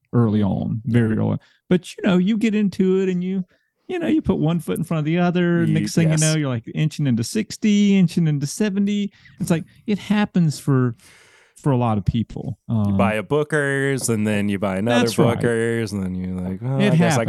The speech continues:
Speaker 1: happens,
Speaker 2: spend
Speaker 1: right?
Speaker 2: a hundred dollars on it." Yeah, it does.
Speaker 1: So,
Speaker 2: It does.
Speaker 1: it, it happens. Um, but there is still a,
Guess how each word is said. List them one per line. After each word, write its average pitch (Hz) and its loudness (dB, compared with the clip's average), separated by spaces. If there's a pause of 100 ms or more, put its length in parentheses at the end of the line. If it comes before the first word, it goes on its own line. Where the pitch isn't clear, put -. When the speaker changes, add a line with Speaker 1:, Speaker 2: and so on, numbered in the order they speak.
(140)
Speaker 1:
happens, - -2
Speaker 2:
spend 113 0
Speaker 1:
right? 139 4
Speaker 2:
a 147 2
hundred 170 2
dollars 95 -4
on 95 -14
it." 95 -16
Yeah, 113 -4
it 156 2
does. 196 2
Speaker 1:
So, - -6
Speaker 2:
It 131 -8
does. 87 -8
Speaker 1:
it, 180 -2
it 170 2
happens. 127 -2
Um, 113 2 (720)
but 202 0
there 202 4
is 165 2
still 202 2
a, 123 0